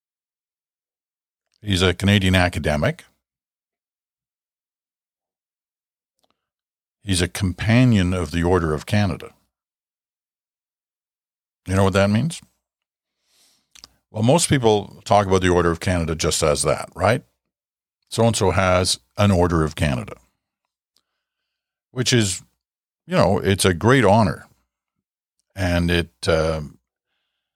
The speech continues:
it is one of the highest honors any Canadian can receive in terms of, uh, public honor, the Order of Canada. There are a limited number of the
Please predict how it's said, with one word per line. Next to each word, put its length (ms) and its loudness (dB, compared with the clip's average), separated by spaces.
it 180 -6
is 240 2
one 200 4
of 100 0
the 120 2
highest 500 2
honors 680 0
any 380 2
Canadian 560 0
can 200 -4
receive 680 0
in 220 -6
terms 400 -2
of, 360 -8
uh, 140 -14
public 420 -4
honor, 340 -6
the 140 -20
Order 400 2
of 140 -4
Canada. 400 -6
There 200 2
are 140 4
a 60 2
limited 540 0
number 560 0
of 260 -4
the 100 -10